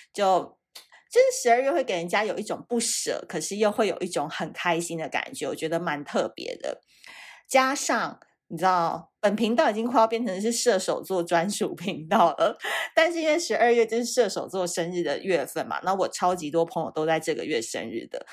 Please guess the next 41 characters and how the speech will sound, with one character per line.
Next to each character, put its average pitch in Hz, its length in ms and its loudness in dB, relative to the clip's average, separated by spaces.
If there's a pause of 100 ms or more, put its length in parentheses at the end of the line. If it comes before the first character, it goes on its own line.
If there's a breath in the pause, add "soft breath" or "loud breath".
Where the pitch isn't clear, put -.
(160 loud breath)
所 - 160 -2
以 180 300 -4
又 330 220 4
可 254 160 0
以 185 80 2
跟 196 180 0
朋 202 160 -2
友 151 60 -6
庆 160 280 -6
生， 90 320 -6
然 160 120 -4
后 185 160 -4
又 190 120 -2
可 185 160 -4
以 170 60 -4
祝 175 180 -4
他 175 120 -2
们 156 120 -8
生 151 240 -8
日 156 60 -10
快 156 220 -4
乐。 - 180 -6
总 156 240 -6
之 277 140 -2
我 202 100 4
觉 151 100 -4
得 156 60 0
十 - 200 -6
二 180 120 0
月 170 140 4
就 175 80 -4
是 170 100 -4
一 170 60 2
个 170 160 0 (260 loud breath)
非 - 100 -2
常 190 140 0
快 180 240 2
乐 175 80 0
的 160 140 -2
季 - 240 -8
节。 - 400 -8